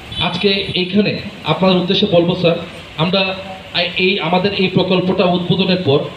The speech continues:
আমরা নারী উদ্যোক্তা নিয়ে স্যার একটা কাজ করছি। এই নারী উদ্যোক্তাটা আমরা যারা পিছিয়ে পড়া জনগোষ্ঠী আছে, সেই জনগোষ্ঠীদের জন্য স্যার আমরা এই নারী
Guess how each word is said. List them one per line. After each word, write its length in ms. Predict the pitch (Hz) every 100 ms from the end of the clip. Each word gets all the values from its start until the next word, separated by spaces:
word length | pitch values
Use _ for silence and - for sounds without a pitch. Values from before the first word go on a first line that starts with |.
| - -
আমরা 240 | 170 180
নারী 300 | 180 185 196
উদ্যোক্তা 540 | 185 196 185 180 175
নিয়ে 180 | 175 165
স্যার 180 | - 175
একটা 160 | 160 160
কাজ 280 | 165 151 -
করছি। 360 | 165 170 180 208 - - - 151
এই 200 | 170 175
নারী 220 | 185 190 185
উদ্যোক্তাটা 720 | 185 185 - 185 208 190 - - -
আমরা 180 | 156 175
যারা 120 | 185 180
পিছিয়ে 460 | - 208 208 233
পড়া 220 | 220 208 185
জনগোষ্ঠী 580 | 190 180 175 180 180 170
আছে, 360 | 139 - 190 - - -
সেই 240 | 151 196 185
জনগোষ্ঠীদের 760 | 196 190 185 208 - 208 196
জন্য 220 | 175 175 160
স্যার 200 | 180 180
আমরা 360 | 170 170 - - -
এই 140 | 170
নারী 280 | 170 196 185